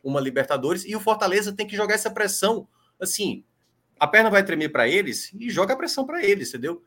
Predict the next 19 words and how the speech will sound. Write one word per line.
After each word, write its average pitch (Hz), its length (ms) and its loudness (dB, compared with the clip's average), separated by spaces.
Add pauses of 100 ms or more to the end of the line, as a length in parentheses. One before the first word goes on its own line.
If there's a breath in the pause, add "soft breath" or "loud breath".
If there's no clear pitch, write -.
(160 soft breath)
Deixa 180 320 2
os 214 120 -8
caras 233 260 -2
tontos. 185 320 -4 (180)
Então 160 200 -2
o - 20 -6
Fortaleza 196 400 2
não 233 240 0
pode 175 320 2
deixar 202 560 6
de 220 100 0
assumir 170 640 -2 (180 soft breath)
essa 139 280 2
responsabilidade 165 1160 0 (280)
de 123 100 -2
avançar 151 340 0
pra 160 120 -8
terceira 196 340 -6
fase. 117 360 0